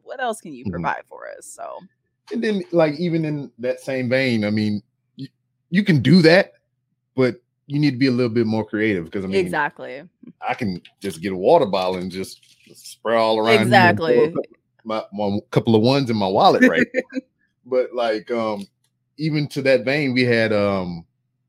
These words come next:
Speaker 2: Puffy and Mase. They did
Speaker 1: Yes.
Speaker 2: similar stuff, but they still was
Speaker 1: Yeah.
Speaker 2: great. They had the shiny suits and everything, and, you know, just
Speaker 1: Exactly. <laughs> The
Speaker 2: <laughs> take that,
Speaker 1: camera.
Speaker 2: take that.
Speaker 1: <laughs> Yep.
Speaker 2: <laughs> You know?
Speaker 1: Exactly. In the little tunnel. Mm-hmm.
Speaker 2: Mm-hmm. But, uh, like,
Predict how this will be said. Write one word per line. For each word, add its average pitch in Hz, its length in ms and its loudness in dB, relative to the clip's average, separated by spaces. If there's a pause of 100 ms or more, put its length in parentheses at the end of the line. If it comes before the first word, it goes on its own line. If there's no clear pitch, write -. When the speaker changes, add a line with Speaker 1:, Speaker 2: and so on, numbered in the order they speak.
(180)
Speaker 2:
Puffy 107 340 -2
and 120 100 2
Mase. - 400 -2 (220)
They 165 40 -12
did 190 420 2
Speaker 1:
Yes. 240 180 4
Speaker 2:
similar 185 280 6
stuff, 147 320 -2
but 143 100 -6
they 147 100 0
still 151 300 2
was 226 140 2
Speaker 1:
Yeah. 196 100 -6
Speaker 2:
great. 185 160 0
They 113 60 0
had 120 120 -4
the - 60 -10
shiny 156 340 0
suits 185 520 -6
and 170 120 -2
everything, 180 800 -2 (340)
and, 110 220 -2
you 120 60 0
know, 127 200 2
just 127 100 -6
Speaker 1:
Exactly. 330 500 -6 (120)
<laughs> - 140 -12
The 427 100 -2
Speaker 2:
<laughs> - 20 -10
take 392 220 -6
that, - 0 -
Speaker 1:
camera. 240 460 0
Speaker 2:
take - 100 -2 (300)
that. - 120 0 (100)
Speaker 1:
<laughs> 294 40 -2
Yep. 214 360 0 (520)
Speaker 2:
<laughs> 480 180 -12 (260)
You 196 80 -10
know? 247 60 -4
Speaker 1:
Exactly. 208 360 2
In 196 120 -6
the 190 80 -4
little 175 220 2
tunnel. 240 480 0
Mm-hmm. 320 720 -6
Speaker 2:
Mm-hmm. 107 240 -10 (680)
But, 113 220 -4
uh, 110 60 -8
like, 107 560 -2